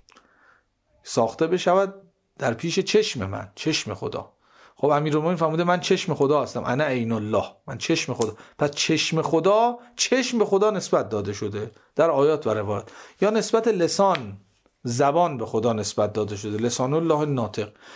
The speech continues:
یا نسبت دو دست، «کلتا یدی ربنا یمین»، هر دو دست پروردگار ما راست است، این دست راسته، یعنی خداوند دست چپ ندارد، پس دست نسبت داده شده به خداوند. یا قبضه، قبضه یعنی مشت،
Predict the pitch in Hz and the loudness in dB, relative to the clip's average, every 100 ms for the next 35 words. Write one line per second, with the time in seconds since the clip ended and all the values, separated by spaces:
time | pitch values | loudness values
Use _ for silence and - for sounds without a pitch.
0 | - _ 180 214 196 - 202 226 175 165 | -20 _ 0 2 0 2 2 2 2 4
1 | 180 147 - - - - - 180 175 151 | 4 2 -4 -10 -16 -6 2 2 2 2
2 | 135 127 127 127 127 131 135 131 143 180 | 4 4 4 4 4 4 2 0 2 4
3 | 220 226 - _ _ _ _ _ - - | 4 0 -6 _ _ _ _ _ -20 -20
4 | _ _ - _ - 151 143 147 165 147 | _ _ -20 _ -4 2 2 2 -2 -2
5 | 147 - 143 147 139 156 208 208 147 135 | -6 -2 0 2 2 4 2 2 0 2
6 | 135 139 139 143 143 143 175 196 196 190 | 4 4 2 2 2 2 4 4 4 2
7 | - 104 98 - 127 123 123 139 139 135 | -4 -4 -4 -4 0 0 2 2 2 0
8 | - 107 - _ _ _ _ _ _ - | -2 -4 -6 _ _ _ _ _ _ -16
9 | - - - - 147 - 143 139 165 147 | -16 -14 -10 -4 -2 2 2 4 2 0
10 | 135 139 - 180 185 165 127 117 - - | 0 0 2 0 2 0 2 0 0 0
11 | 180 165 160 151 - 160 143 143 143 143 | 2 0 0 -6 -2 0 2 2 2 0
12 | 139 117 107 107 104 107 113 - - - | 0 0 -2 -2 -2 -4 -12 -20 -20 -16
13 | - 185 214 - 147 131 123 147 127 135 | 0 0 2 2 0 0 0 0 2 0
14 | 131 147 156 151 151 120 - - - | 2 2 0 0 0 0 -4 -8 -20